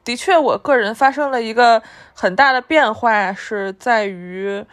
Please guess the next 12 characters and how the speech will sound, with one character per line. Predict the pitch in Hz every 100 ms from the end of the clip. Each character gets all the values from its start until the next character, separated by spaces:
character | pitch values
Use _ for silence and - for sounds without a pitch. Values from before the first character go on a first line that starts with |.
| _ _ _ _ _
我 | 196 190 139 110 -
开 | - 285 294
始 | - 190 71 50
从 | - - 196 196
性 | - - 311 277
这 | 208 214
个 | 196
维 | 180 165
度 | 202 233 214
去 | - 208
思 | 202 - - 262 269
考 | - - - 50 50 50